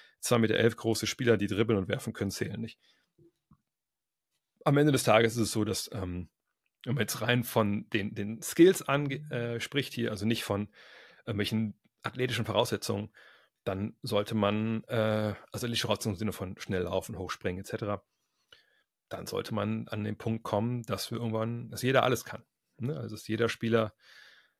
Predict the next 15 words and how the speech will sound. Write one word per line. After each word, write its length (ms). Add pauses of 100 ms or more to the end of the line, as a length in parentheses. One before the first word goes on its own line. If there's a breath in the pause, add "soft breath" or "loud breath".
(480 soft breath)
dribbeln, 460
werfen, 480
passen, 500 (800 soft breath)
cutten, 500 (140)
ne? 180
Einfach 260 (220)
rundum 600
basketballerisch 640
ausgebildet 580
ist. 220 (1300)
Das 260
ist 240 (100)
vielleicht 320
eine 120
relativ 300